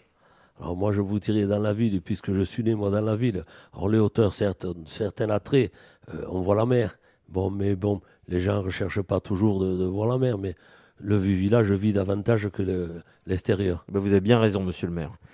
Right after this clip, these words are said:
Speaker 2: Je suis d'accord à cent pour cent. La preuve, c'est que nous sommes là, en ce moment, dans une maison à l'intérieur de la ville.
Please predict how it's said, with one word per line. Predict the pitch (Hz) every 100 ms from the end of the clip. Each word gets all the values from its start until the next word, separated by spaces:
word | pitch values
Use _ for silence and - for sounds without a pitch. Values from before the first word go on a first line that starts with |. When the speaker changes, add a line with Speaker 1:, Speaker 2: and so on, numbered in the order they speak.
| - - - _
Speaker 2:
Je | -
suis | -
d'accord | 107 117 98
à |
cent | - 110
pour | 92 -
cent. | 120 135 131
La | -
preuve, | - 127 131 90 - _ _
c'est | _ -
que | - 98
nous | 101
sommes | 104 151 127 95 87
là, | - 117 120
en | 101
ce | -
moment, | 104 123
dans | 123
une | 90 98
maison | 107 110 123
à |
l'intérieur | 95 135 - 104 85 -
de | -
la | -
ville. | -